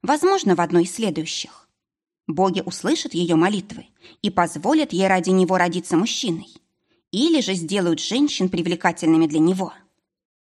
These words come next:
Насмешливый голос пощекотал щеку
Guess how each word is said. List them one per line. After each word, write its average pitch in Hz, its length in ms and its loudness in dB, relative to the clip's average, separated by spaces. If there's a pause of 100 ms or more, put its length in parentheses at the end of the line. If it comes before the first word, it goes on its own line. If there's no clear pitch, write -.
(240)
Насмешливый 175 680 0
голос 302 380 -2
пощекотал 180 600 -2
щеку - 480 -8